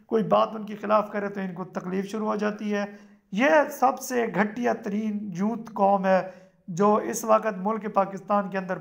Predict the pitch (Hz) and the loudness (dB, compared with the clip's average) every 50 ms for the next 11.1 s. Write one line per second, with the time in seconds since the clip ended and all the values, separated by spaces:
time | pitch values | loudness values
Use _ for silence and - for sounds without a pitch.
0 | - - - 220 220 226 220 202 226 220 214 220 233 208 180 202 208 214 208 214 | -8 -2 2 2 2 2 2 0 0 0 -2 -2 -6 -6 -4 -2 0 0 -2 -4
1 | - - - - - _ _ - 269 285 285 285 262 226 185 185 208 226 226 220 | -8 -14 -20 -20 -20 _ _ 4 6 6 6 6 4 0 -4 -4 -2 -2 -4 -4
2 | 226 - 240 240 233 - - - 220 220 220 220 214 190 - 214 214 196 165 180 | -6 -6 -6 -6 -6 -8 -2 2 6 6 6 6 4 -2 -6 -6 -6 -6 -2 -2
3 | 214 208 208 208 202 202 202 202 208 208 196 - - - - - _ _ _ - | -2 -2 -2 -4 -4 -2 2 2 2 2 0 -4 -10 -20 -20 -20 _ _ _ 0
4 | 214 208 196 202 - - - 233 220 214 208 202 160 - - - - - _ _ | 2 2 2 0 -4 -6 -4 -2 0 2 0 0 -2 -6 -12 -18 -20 -20 _ _
5 | _ _ _ _ _ _ _ _ - 202 190 208 208 208 208 202 - - 208 220 | _ _ _ _ _ _ _ _ -4 -2 2 4 4 4 4 0 0 2 2 2
6 | 226 220 185 202 220 214 208 190 170 208 202 208 208 202 202 196 196 190 185 175 | 2 0 -6 -6 -2 -2 -2 -2 -2 -6 -8 -6 -4 -4 -2 -2 -4 -6 -8 -4
7 | 165 196 208 208 - - 220 214 202 240 254 240 - - - 214 202 208 202 202 | -2 -2 -2 -2 -6 -6 -6 -4 -4 -2 -4 -4 -6 -4 0 2 4 4 2 0
8 | - - - - - - _ - 196 - - - - - - - 208 190 - 208 | -6 -12 -18 -20 -20 -12 _ -6 -6 -6 -6 -12 -18 -4 2 2 2 2 2 -4
9 | - - - 233 220 220 208 208 190 226 214 208 214 208 214 208 - - - 214 | -10 -2 2 4 4 4 2 0 -4 -4 -4 -4 -2 -2 -4 -4 -4 -8 -2 2
10 | 214 202 190 185 202 233 262 269 262 - - 247 240 240 233 220 226 220 220 - | 2 2 2 2 4 4 4 4 0 -6 -10 -8 -4 0 0 2 2 0 -2 -6
11 | - - | -14 -20